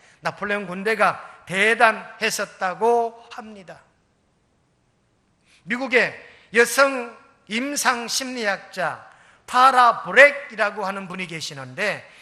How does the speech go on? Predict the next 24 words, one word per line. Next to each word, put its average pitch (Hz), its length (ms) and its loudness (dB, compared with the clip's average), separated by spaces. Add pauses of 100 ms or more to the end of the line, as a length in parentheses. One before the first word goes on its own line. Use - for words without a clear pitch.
(180)
이 202 80 -16
타라 277 480 0
브렉이 277 420 0
쓴 233 260 -8
책 - 260 -6
받아들임이라는 240 920 0
책이 196 240 -14
있는데, 160 600 -14 (260)
이 277 140 -10
책은 269 300 -2
이렇게 254 260 -2
말합니다. 214 680 -2 (880)
세상에 285 360 0
많은 277 400 6
사람들이 262 500 0
종교를 277 500 2
가지고 240 400 -2
있는데 180 560 -2 (380)
그 277 160 -2
종교를 285 540 -2
가진 294 400 -4
이유를 269 560 -6
이렇게 254 240 -8
말합니다. 208 760 -2